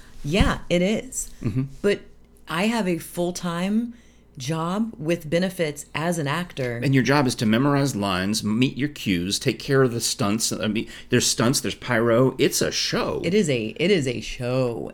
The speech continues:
Speaker 1: And
Speaker 2: Yeah, it's not just about the chicken soup. It's a
Speaker 1: <laughs>
Speaker 2: show.
Speaker 1: And we, uh, it's, it reminds me, I'm this, the past week, 'cause I worked, I really did work sixty-six hours between Monday and Sunday last week. And that was with a day off. That was with Wednesday when we worked.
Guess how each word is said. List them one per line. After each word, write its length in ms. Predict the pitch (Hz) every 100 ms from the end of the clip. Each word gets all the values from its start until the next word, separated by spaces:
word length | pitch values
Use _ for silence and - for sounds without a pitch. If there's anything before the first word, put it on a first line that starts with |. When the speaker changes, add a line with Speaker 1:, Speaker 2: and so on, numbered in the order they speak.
| -
Speaker 1:
And 240 | 147 139 135
Speaker 2:
Yeah, 280 | 208 180
it's 140 | 180 143
not 160 | 180
just 200 | 180 156
about 320 | - 123 117 -
the 60 |
chicken 320 | - 131 95
soup. 380 | 90 - 233 -
It's 220 | - -
a 120 | - -
Speaker 1:
<laughs> 40 |
Speaker 2:
show. 460 | 185 180 220 262 147
Speaker 1:
And 200 | 175 170
we, 260 | 196 196
uh, 460 | 185 180 170 160 156
it's, 180 | - 143
it 160 | - 175
reminds 440 | 175 170 170 196
me, 140 | 190 190
I'm 340 | 160 165 160 - - -
this, 380 | 143 143 180 - -
the 160 | 156 160
past 340 | 185 196 180
week, 160 | 151 143
'cause 120 | 147
I 100 | 151
worked, 380 | 156 160 - -
I 60 | 143
really 260 | 165 151
did 140 | 139 123
work 200 | 123 -
sixty-six 580 | 147 120 135 135 -
hours 280 | 107 95 110
between 400 | - - 139 127
Monday 480 | 131 131 123 107 107
and 120 | 127 123
Sunday 520 | 135 117 110 - -
last 320 | 104 - -
week. 240 | 55 - -
And 140 | 143
that 140 | 135 -
was 160 | 131
with 200 | 135 135 143
a 60 |
day 200 | 135 120
off. 340 | 120 113 110 -
That 100 | 135
was 180 | 131 120
with 160 | 127
Wednesday 540 | 131 135 147 123 113 123
when 200 | 123 123
we 100 | 139
worked. 400 | 117 113 -